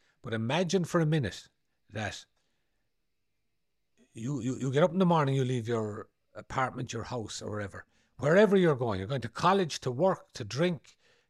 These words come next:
to eat, to socialize, walk down the street to a bookshop, wherever you're going.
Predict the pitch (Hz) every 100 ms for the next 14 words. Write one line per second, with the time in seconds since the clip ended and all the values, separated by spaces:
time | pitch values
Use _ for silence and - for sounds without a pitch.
0 | _ - 120 147 180 170 - - 185 175
1 | - 175 147 - _ _ 120 170 202 -
2 | 185 175 156 - 185 165 175 143 170 -
3 | 143 - 180 208 180 139 110 101